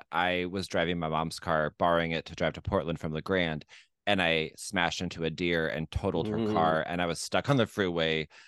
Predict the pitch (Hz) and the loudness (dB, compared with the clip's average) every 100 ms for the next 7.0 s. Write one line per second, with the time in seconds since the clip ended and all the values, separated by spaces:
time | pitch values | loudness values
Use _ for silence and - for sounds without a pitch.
0 | _ _ - 107 - 98 85 90 85 90 | _ _ -10 -4 4 4 4 2 4 4
1 | 80 80 78 82 - - 98 87 80 76 | 4 2 0 -6 -10 0 2 2 0 -6
2 | 104 - - 95 82 82 - - 82 76 | -16 -8 2 2 4 0 -2 -2 0 2
3 | 76 73 - 87 92 87 - 87 80 87 | 2 -2 -4 -6 0 0 0 -2 -2 -2
4 | 82 - 160 135 120 107 78 80 65 76 | -4 -2 2 4 4 2 -2 -6 -6 -8
5 | 73 85 101 104 95 92 - - - 131 | -10 -12 -2 2 2 2 -4 -20 -4 2
6 | 135 123 107 92 90 80 95 78 67 | 2 2 0 -2 -4 -2 -2 0 -2